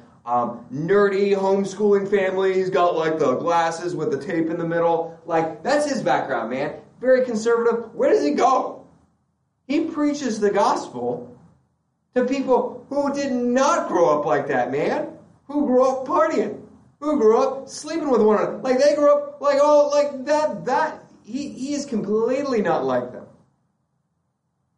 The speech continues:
One of the things that this does, one of, how the law imprisons, it puts a black hat on everybody,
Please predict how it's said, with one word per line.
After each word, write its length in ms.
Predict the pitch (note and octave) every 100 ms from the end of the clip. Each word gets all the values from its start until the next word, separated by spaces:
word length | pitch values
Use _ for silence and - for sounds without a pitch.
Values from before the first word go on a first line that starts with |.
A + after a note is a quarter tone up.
| _
One 260 | _ B2+ G3
of 140 | A#3+
the 80 | F3
things 380 | B2+ D#3+ E3 C#3+
that 260 | - G#2+ A2
this 220 | C#3 -
does, 580 | A2 A2 - - - - -
one 160 | C#3
of, 140 | D3 - -
how 180 | C#3 C3+
the 60 |
law 460 | A#2+ B2+ D#3 - -
imprisons, 560 | - A#2+ - F#3+ C#3 A2
it 100 | G#2+
puts 160 | E3 D#3
a 60 |
black 360 | G#2 C3 D3 -
hat 140 | D#3+
on 260 | C3+ A#2+ -
everybody, 460 | C3+ F3 F#3+ G3